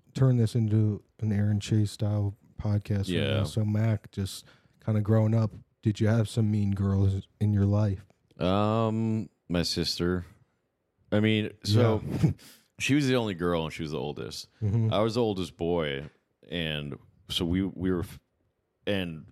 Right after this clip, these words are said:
Speaker 2: there's two boys after. So I, w-, so
Speaker 1: Yeah.
Speaker 2: there, there was, there was a power struggle over who was the, the head of the kids,
Speaker 1: Uh-huh.
Speaker 2: because I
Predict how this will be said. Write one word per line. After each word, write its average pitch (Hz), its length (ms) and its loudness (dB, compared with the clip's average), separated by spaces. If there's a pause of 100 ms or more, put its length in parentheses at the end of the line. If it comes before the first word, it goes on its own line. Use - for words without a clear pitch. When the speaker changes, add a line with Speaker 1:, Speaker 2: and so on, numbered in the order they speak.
Speaker 2:
there's 87 240 -2
two 92 180 -4
boys 78 300 -4
after. - 440 -12 (1160)
So 95 180 -6
I, 80 140 -4 (260)
w-, 104 320 -4
so 139 140 4
Speaker 1:
Yeah. 135 40 2
Speaker 2:
there, 151 200 0
there 139 100 -2
was, 127 120 -4
there 131 140 -2
was 104 120 -4
a 98 60 -10
power 131 280 -4
struggle 87 440 -4
over 85 220 -6
who 90 180 -6
was 80 160 -8
the, 76 280 -8 (320)
the 92 160 -4
head 80 180 -8
of 73 60 -18
the 78 80 -12
kids, - 460 -12
Speaker 1:
Uh-huh. 104 300 -2 (280)
Speaker 2:
because 101 420 -2 (220)
I 98 560 -2